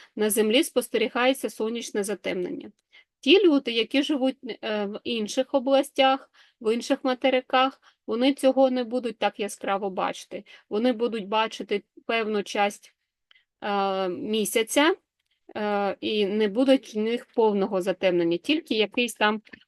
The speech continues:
кусе-, е, шматочок, е, місяця вони не побачать.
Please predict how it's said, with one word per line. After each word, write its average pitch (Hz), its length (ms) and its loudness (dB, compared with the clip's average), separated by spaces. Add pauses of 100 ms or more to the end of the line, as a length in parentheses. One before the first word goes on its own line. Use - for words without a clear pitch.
(120)
кусе-, 233 440 4
е, 202 360 2
шматочок, 233 840 -2
е, 185 380 -4
місяця 254 480 -2
вони 196 260 0
не 208 180 -2
побачать. - 680 -6